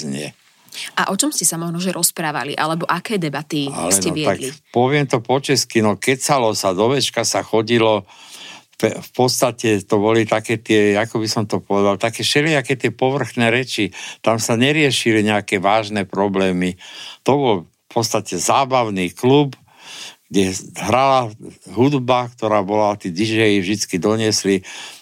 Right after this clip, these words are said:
Speaker 1: všetky mali tam tie single a tak ďalej, to, čo sa hralo aktuálne vo svete. A v podstate tí, ktorí došli do toho večka, tak tí sa tam presúšali. To bol taký priestor, že raz boli tam, nie-, raz niekde inde.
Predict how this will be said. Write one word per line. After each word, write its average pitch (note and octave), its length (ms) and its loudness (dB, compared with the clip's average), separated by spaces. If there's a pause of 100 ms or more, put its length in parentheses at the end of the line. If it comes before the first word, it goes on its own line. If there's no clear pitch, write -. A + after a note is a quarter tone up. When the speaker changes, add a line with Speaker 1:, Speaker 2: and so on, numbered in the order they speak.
(120)
Speaker 1:
všetky A#2 400 0
mali G2 320 0
tam G2+ 160 0
tie F#2+ 160 -4
single A2 480 2
a G#2 160 2
tak G2 160 0
ďalej, G#2 400 2
to, A#2+ 240 0
čo - 0 -
sa G#2 240 0
hralo G#2+ 320 4
aktuálne G2 560 0
vo F#2 240 0
svete. B2+ 640 0 (640)
A G2+ 320 0
v - 80 -20
podstate D3+ 560 2
tí, C#3+ 160 -2
ktorí B2+ 320 0
došli C3+ 320 0
do B2+ 160 0
toho A#2+ 240 2
večka, C#3 400 0
tak - 220 -8
tí E3+ 100 -4
sa E3+ 160 2
tam D#3 240 0
presúšali. A2 800 0
To F#2+ 80 -2
bol G#2 220 0
taký A2 260 -4
priestor, A2+ 720 2 (400)
že F#2+ 80 -4
raz G2+ 240 0
boli E2+ 240 -2
tam, A#2+ 400 0
nie-, F#2+ 320 -6 (160)
raz F#2 240 2
niekde F#2 320 -2
inde. A#2+ 480 2